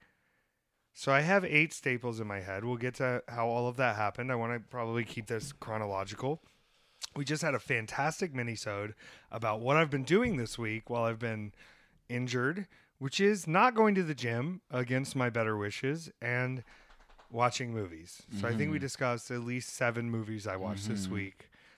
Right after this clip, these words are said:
Speaker 1: uh, including one we watched together. If you're not a member of the Patreon, weekend at effies dot com. There's many levels to sign up with, including a free level, which just shows your support. But, you know, there's other levels that financially help us here.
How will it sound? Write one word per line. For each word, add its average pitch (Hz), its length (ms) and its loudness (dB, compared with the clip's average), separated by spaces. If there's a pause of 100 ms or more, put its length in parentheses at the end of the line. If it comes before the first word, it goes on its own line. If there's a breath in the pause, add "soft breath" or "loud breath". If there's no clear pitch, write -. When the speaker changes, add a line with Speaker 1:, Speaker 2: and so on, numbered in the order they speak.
(160 soft breath)
Speaker 1:
uh, 95 380 -4 (280)
including 117 340 -4
one 113 120 0
we 110 80 -2
watched 107 240 -2
together. 113 360 -2
If 117 160 -8
you're 131 120 -2
not 151 260 6
a 160 60 4
member 151 220 2
of 139 80 0
the 135 60 -6
Patreon, 165 600 4 (420 soft breath)
weekend 139 340 0
at 127 100 2
effies 123 260 -2
dot 110 200 2
com. 185 420 4 (420 soft breath)
There's 107 180 -6
many 139 260 2
levels 143 300 2
to 127 80 -8
sign 123 240 -2
up 120 180 -2
with, 117 340 -2 (320 soft breath)
including 202 360 4
a 240 40 0
free 240 180 0
level, 107 420 2
which - 400 -4
just - 480 -6
shows 147 320 4
your 139 100 -2
support. 113 560 -4
But, 127 240 0 (460 soft breath)
you 196 80 -2
know, 123 140 0
there's 135 220 -2
other 170 260 4
levels 135 300 2
that 120 100 -6
financially 120 500 2
help 107 240 0
us 107 140 -4
here. 107 280 -4